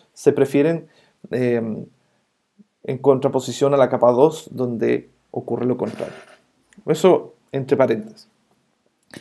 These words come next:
Hasta este punto hemos, eh, intercambiado B P D Us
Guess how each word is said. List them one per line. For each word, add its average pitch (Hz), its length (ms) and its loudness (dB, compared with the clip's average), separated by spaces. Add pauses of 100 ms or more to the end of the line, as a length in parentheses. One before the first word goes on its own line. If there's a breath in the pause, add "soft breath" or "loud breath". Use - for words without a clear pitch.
(840 loud breath)
Hasta 170 180 4
este 240 160 4
punto 254 460 4
hemos, 196 440 6
eh, 160 380 4
intercambiado 151 580 6
B 156 120 8
P 139 100 6
D 135 80 6
Us 240 240 4